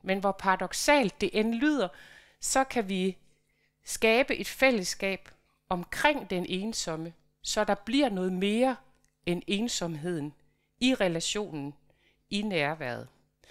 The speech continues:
Et eksempel på det kunne være, at en patient ønsker at have besøg af præsten, og efter lang tids pause,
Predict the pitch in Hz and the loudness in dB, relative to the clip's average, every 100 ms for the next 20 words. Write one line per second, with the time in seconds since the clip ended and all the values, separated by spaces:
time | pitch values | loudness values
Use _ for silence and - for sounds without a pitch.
0 | - - _ - 202 - 302 302 247 208 | -20 -20 _ -8 -6 2 4 4 2 -4
1 | 202 190 254 - 208 180 185 220 233 - | -4 0 0 0 -2 2 4 6 2 0
2 | 180 - 185 175 175 - 185 269 262 - | -4 -2 -6 -4 -6 -6 2 2 2 -2
3 | 226 254 - 175 156 180 254 226 - - | -2 -2 -6 -6 -6 -2 -2 -2 -4 0
4 | 226 - - 180 - - - _ _ _ | 0 0 -10 -10 -14 -20 -20 _ _ _
5 | 208 - 247 269 - 185 170 - 208 247 | 2 6 4 4 0 -2 -2 2 2 2
6 | - - 202 - - 214 269 247 | -4 -6 -6 -6 0 2 0 -4